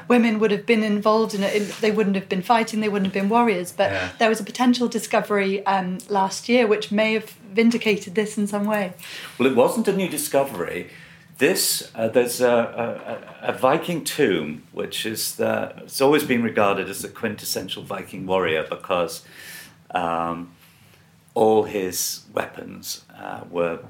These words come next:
Speaker 2: displayed around him in the grave,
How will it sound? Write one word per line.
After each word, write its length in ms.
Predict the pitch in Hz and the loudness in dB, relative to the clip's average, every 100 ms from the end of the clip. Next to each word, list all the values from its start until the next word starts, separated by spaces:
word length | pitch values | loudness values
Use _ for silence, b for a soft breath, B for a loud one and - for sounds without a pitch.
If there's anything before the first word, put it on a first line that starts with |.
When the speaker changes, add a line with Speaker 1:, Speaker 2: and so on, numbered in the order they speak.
| - - | -20 -8
Speaker 2:
displayed 500 | - - 104 92 92 | -6 0 2 2 0
around 520 | 85 87 85 82 - | -2 -2 -2 -6 -12
him 260 | - - - _ - | -14 -16 -20 _ -18
in 160 | 85 | -14
the 60 | 85 | -8
grave, 480 | 90 82 78 73 | -2 -2 -2 -6